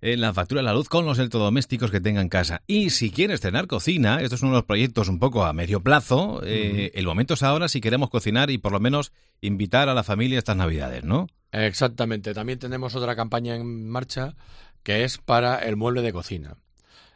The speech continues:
Speaker 2: Eh, porque, bueno, si alguien está pensando en cambiar la cocina, el momento idóneo para hacerlo es este mes, porque entre que la tienen que montar, vienen los, eh, los muebles y todo esto,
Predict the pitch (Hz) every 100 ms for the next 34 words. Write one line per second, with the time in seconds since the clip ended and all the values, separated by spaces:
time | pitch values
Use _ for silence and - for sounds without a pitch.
0 | _ 101 107 95 113 98 104 117 85 55
1 | - 107 110 113 117 110 104 107 104 123
2 | 107 95 98 98 107 107 107 104 107 127
3 | - - - - 104 104 101 104 110 -
4 | 117 117 113 113 113 117 117 95 90 95
5 | 95 - 107 120 147 120 107 - 98 -
6 | 98 147 - - 98 87 - 87 87 87
7 | 85 - - - - 98 95 98 92 95
8 | 95 95 95 92 92 92 95 104 101 104
9 | 101 98 123 110 90 98 101 98 95 95
10 | 95 92 90 - - - 90 82 110 135
11 | 101 92 87 87 92 92 101 95 -